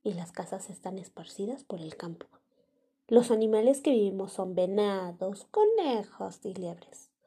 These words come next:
osos y leones, y otras salvajinas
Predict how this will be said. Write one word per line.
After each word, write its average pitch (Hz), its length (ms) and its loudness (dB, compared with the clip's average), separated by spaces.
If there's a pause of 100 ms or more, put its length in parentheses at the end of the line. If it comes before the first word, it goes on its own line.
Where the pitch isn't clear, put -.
(340)
osos 277 400 8
y 247 60 4
leones, 214 760 6 (320)
y - 100 -4
otras 349 320 0
salvajinas 180 800 -4